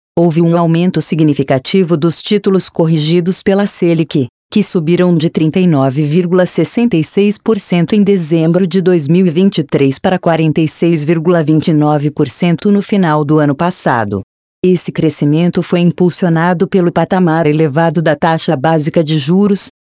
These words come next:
que atraiu investidores para esse tipo de papel. Em contrapartida, a participação dos títulos prefixados caiu de vinte e seis vírgula cinquenta e três por cento para vinte e um vírgula noventa e nove por cento,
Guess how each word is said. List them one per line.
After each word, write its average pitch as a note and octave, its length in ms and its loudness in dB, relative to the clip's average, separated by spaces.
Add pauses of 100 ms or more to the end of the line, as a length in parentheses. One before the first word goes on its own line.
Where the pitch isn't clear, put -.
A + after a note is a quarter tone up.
que F3 120 0
atraiu D#3 400 0
investidores E3 840 0
para D#3 260 0
esse C#3 320 2
tipo E3+ 380 -2
de F3 140 -2
papel. B2+ 480 -2 (420)
Em F3+ 140 2
contrapartida, E3 1000 0 (220)
a F3 100 0
participação E3+ 960 -2
dos D3+ 220 -2
títulos G3 460 0
prefixados E3 800 -2
caiu D3+ 260 0
de D#3+ 140 0
vinte F#3 300 0
e D3+ 40 0
seis E3 380 -2
vírgula F3 340 0
cinquenta D3+ 640 0
e F3+ 60 0
três C3+ 340 0
por D#3+ 160 -4
cento F#3 400 -2
para D#3+ 240 0
vinte E3+ 300 0
e - 20 2
um F#3+ 100 2
vírgula F#3 340 2
noventa D3+ 460 0
e D3+ 60 2
nove D3+ 340 0
por D3 180 -2
cento, E3 560 -2